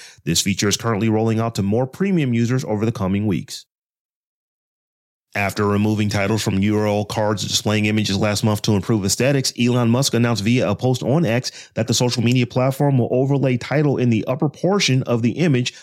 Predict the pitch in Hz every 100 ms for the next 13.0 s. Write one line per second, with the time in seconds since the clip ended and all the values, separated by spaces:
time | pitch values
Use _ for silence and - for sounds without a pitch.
0 | - 117 127 120 104 90 95 104 - 165
1 | 90 - - - - - 156 - 101 95
2 | 101 95 104 101 104 107 101 90 117 104
3 | 95 113 110 113 98 151 214 175 127 104
4 | - 101 98 101 98 98 95 92 95 -
5 | 107 117 - 123 127 113 135 - 131 101
6 | 104 127 - - - 92 85 90 104 104
7 | 98 101 98 101 98 110 107 101 101 104
8 | 98 104 117 131 147 117 113 135 - 113
9 | 151 160 127 113 170 208 170 156 190 151
10 | 85 - - - 90 101 98 95 143 127
11 | 160 147 147 170 165 139 123 107 156 175
12 | 135 131 135 139 120 101 98 110 73 -